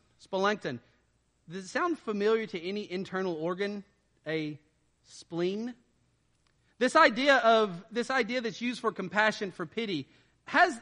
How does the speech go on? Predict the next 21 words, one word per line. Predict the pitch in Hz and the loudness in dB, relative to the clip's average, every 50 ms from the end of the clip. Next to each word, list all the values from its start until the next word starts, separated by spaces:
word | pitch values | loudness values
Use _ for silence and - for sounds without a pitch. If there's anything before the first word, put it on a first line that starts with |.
| - - | -10 -8
this | 240 240 226 - | -8 -6 -4 0
idea | 233 240 240 214 220 233 226 214 | 2 2 2 4 2 2 2 2
more | 208 220 240 247 | 2 4 4 4
than | 214 226 214 185 | 4 2 -2 -2
just, | 202 196 - - - | -2 -4 -4 -4 -2
"Oh, | 208 214 220 220 214 | -2 0 0 2 2
I | 196 190 190 | 2 0 0
just, | 170 196 185 170 - - _ _ - | -2 -4 -8 -8 -10 -18 _ _ -10
okay, | 185 185 160 - 165 156 151 143 - _ _ _ _ _ | -10 -10 -8 -6 -6 -6 -6 -6 -10 _ _ _ _ _
man, | - 175 180 185 185 180 180 | -4 -2 0 0 0 0 0
you're | 175 | 0
having | 170 180 175 170 | 0 0 0 0
a | 165 151 | 0 -2
hard | 160 160 156 143 | -2 -2 -2 -2
day. | 147 143 143 139 135 139 131 - _ _ _ | -4 -4 -4 -4 -6 -8 -10 -14 _ _ _
Just, | 151 147 - - - | -14 -14 -14 -10 -8
whew, | 214 208 - - _ _ _ _ _ _ _ - | -6 -6 -8 -10 _ _ _ _ _ _ _ -8
man, | 165 156 | -8 -6
bless | 151 165 147 - | -4 -6 -6 -8
your | 147 | -12
soul." | - - 151 139 123 113 | -8 -6 -6 -6 -6 -8